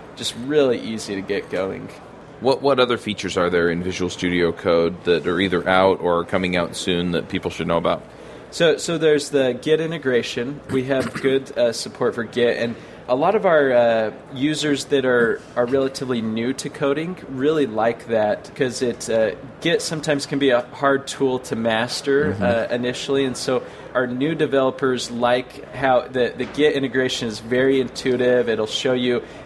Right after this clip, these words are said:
Speaker 1: you make a change in your file, the, the Git icon will show a badge, how many files have been changed. You go over there, you can quickly see the changes,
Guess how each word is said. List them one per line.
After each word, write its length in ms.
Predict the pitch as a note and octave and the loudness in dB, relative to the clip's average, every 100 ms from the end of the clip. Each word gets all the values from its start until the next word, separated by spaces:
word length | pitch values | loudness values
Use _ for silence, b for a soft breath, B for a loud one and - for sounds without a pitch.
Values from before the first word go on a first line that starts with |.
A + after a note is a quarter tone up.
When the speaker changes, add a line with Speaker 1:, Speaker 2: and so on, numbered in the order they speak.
| - | -4
Speaker 1:
you 80 | C3+ | 2
make 220 | C#3 - | 2 0
a 40 | |
change 400 | - - C#3+ C#3 | -4 -2 0 0
in 80 | C#3+ | 0
your 80 | C3+ | -2
file, 600 | - C3+ C3 B2+ B2+ C3 - C3 | 2 4 4 4 2 -2 -12 -4
the, 320 | A#2+ A2+ A2 - - | 0 2 0 -4 -6
the 80 | |
Git 300 | A#2+ C#3 C#3 | -2 0 2
icon 480 | B2 C3 - C3+ B2+ | 2 0 -2 -2 -2
will 80 | A#2+ | -2
show 260 | - C#3 A#2 | -2 2 2
a 60 | |
badge, 600 | G2+ A#2 A2+ A#2 B2 - | 2 0 2 4 2 -2
how 180 | - B2 | -2 0
many 220 | A#2+ A#2 | 0 -4
files 500 | A2+ - A2+ A2+ A#2 | -6 0 2 4 2
have 140 | A#2 G2 | -2 -6
been 160 | G#2+ | -6
changed. 440 | - - C3+ C3 - B B - | -4 -4 -4 -4 -6 B B -8
You 100 | B2 | 0
go 140 | B2+ | 2
over 120 | B2 B2 | 4 4
there, 120 | B2 | 2
you 120 | A#2+ | 2
can 160 | - A#2 | -6 -10
quickly 440 | - C3+ - B2+ | -2 -2 0 -4
see 360 | - - B2+ A#2+ | -4 -4 -2 -2
the 100 | G#2 | -4
changes, 840 | - B2 B2 B2 B2 B2+ B2 | -4 -2 -2 -2 0 0 -2